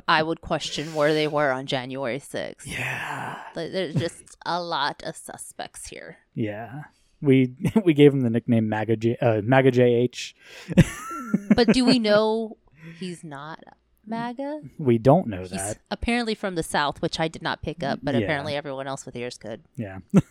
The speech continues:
Speaker 2: But,
Speaker 1: Uh-huh.
Speaker 2: um, what, what did I say it was? Virginia?
Speaker 1: Yeah, Virginia.
Speaker 2: Yeah.
Speaker 1: We had to look that up, by the way.
Speaker 2: Yeah.
Speaker 1: Someone was like, "Southern charm." And I was like, "I don't hear any accent."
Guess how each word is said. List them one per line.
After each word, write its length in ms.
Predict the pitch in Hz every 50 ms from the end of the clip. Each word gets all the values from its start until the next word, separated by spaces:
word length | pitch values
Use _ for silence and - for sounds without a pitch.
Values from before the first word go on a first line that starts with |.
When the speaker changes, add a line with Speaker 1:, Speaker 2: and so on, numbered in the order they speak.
| _ 202 - - - 139 - - -
Speaker 2:
But, 160 | 139 120 110
Speaker 1:
Uh-huh. 140 | 107 104 101
Speaker 2:
um, 180 | 113 104 104 104 - _ _ _ _ _ _ _ _ _ _ _ _ _
what, 180 | 143 135 139 -
what 100 | - 139
did 60 | 135 143
I 20 |
say 140 | 135 - 160
it 40 | 151
was? 120 | 151 151 139
Virginia? 500 | 123 117 110 110 127 135 147 151 156 160 - _
Speaker 1:
Yeah, 380 | 190 180 180 160 123 131 127 135
Virginia. 520 | 156 147 143 147 - 147 135 135 135 143
Speaker 2:
Yeah. 60 | 151 -
Speaker 1:
We 100 | 190 196 208
had 100 | 214 196
to 60 | 196 175
look 160 | 160 151 -
that 140 | - 131 123
up, 140 | 127 117 - -
by 140 | 123 123
the 100 | 117 123 135
way. 140 | 120 127 123
Speaker 2:
Yeah. 60 | 147 -
Speaker 1:
Someone 360 | _ - - 180 170 165 160 165
was 120 | 160 180
like, 140 | 190 190 -
"Southern 420 | - - - 320 302 302 294 262 240
charm." 400 | - 277 254 269 277 262 226 196
And 60 | 180 170
I 20 |
was 100 | 175 -
like, 160 | - 165 156 -
"I 60 | 165
don't 160 | 165 185 190
hear 160 | 185 175 165
any 140 | 156 156 156
accent." 560 | 151 151 156 - - - 160 160 160 156 -